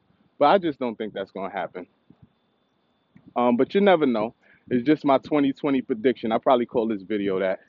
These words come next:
And, man, I done got all into politics. I'm supposed to be talking about the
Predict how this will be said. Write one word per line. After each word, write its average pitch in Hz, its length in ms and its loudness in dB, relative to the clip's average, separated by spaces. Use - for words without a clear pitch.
And, 143 460 4
man, 113 280 2
I 113 100 2
done 110 200 0
got 110 220 4
all 107 240 2
into 104 240 -8
politics. 120 680 -4
I'm 131 140 -6
supposed 113 380 -8
to - 40 -6
be 107 120 -6
talking 107 340 -2
about 104 200 -2
the 95 120 -8